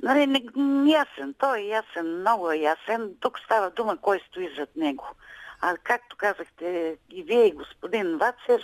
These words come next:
стоят, а, тези, които застрашават нас. И мисля,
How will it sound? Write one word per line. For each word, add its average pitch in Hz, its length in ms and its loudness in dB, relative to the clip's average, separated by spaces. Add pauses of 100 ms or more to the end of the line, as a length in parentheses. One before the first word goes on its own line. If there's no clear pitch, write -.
(140)
стоят, 226 500 0
а, 220 220 6
тези, 208 480 2 (100)
които 185 440 -4
застрашават 180 760 -2 (960)
нас. 170 280 0 (1200)
И 175 100 -2
мисля, 220 360 2